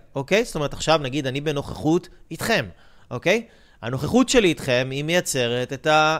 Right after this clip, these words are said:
אני עכשיו מפוקס על זה, אוקיי? אני מפוקס על זה.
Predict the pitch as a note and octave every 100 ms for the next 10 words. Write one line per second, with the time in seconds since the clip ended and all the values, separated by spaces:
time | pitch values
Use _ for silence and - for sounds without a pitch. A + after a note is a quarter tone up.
0 | - D#3+ G3 G3 F#3+ F#3+ F#3+ - A#2+ -
1 | G3 A3 B3+ D3+ - - - - - B2
2 | F3 A3+ G#3+ C3 C#3 E3 D3+ C#3+ F3+ A3+
3 | A#3